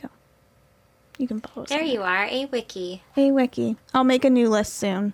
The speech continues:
Speaker 1: so that you guys can kind of see. I have, I did it last year. I think I wrote all the awards that we were awarding and all the films that were up for those awards so people could make their own lists. It's pretty fun.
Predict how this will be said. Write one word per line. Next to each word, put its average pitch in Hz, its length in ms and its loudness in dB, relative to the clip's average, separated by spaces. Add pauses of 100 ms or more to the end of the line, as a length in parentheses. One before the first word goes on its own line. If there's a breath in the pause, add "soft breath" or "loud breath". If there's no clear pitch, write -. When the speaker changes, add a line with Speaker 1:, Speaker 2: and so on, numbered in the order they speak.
(120)
Speaker 1:
so - 220 -12
that 208 160 -8
you - 60 -8
guys - 260 -10
can - 160 -12
kind - 220 -8
of - 340 -12 (1040 loud breath)
see. 359 580 2
I - 180 2
have, 254 480 2
I 262 120 0
did 370 240 4
it - 60 0
last 285 380 2
year. 226 140 4
I 220 120 2
think 247 180 2
I 233 60 4
wrote 214 180 4
all 202 240 2
the 214 500 0
awards 202 600 0
that - 160 0
we 175 140 -2
were 175 340 -2 (180)
awarding 269 920 4
and - 340 2
all 117 140 2
the - 100 0
films 110 440 0
that - 160 -2
were - 180 -2
up - 140 -8
for - 120 -4
those - 260 -4
awards - 380 -6
so 220 80 0
people - 280 0
could - 140 -2
make - 200 -4
their 85 140 -2
own - 160 -4
lists. - 460 -4 (1300)
It's - 120 -2
pretty 480 200 2
fun. 320 280 2